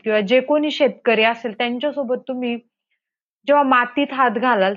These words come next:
तेव्हाच तुम्हाला कळणार की मातीमध्ये कशाची कमी आहे. नाही की पुस्तकात, कुठल्या YouTube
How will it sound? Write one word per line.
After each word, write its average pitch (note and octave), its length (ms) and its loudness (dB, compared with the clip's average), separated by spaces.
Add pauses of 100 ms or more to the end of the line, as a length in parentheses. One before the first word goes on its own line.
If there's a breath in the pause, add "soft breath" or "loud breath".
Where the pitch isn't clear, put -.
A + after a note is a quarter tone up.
(100)
तेव्हाच C#4+ 320 0
तुम्हाला C4+ 360 0
कळणार A3 420 -2
की G3+ 140 -10
मातीमध्ये G#3+ 560 0
कशाची A3+ 460 -2
कमी F#3+ 380 0
आहे. F3+ 80 -6
नाही F#3+ 200 2
की G3+ 340 -4 (100)
पुस्तकात, G#3 520 0 (140)
कुठल्या G3+ 260 0
YouTube F#3+ 320 0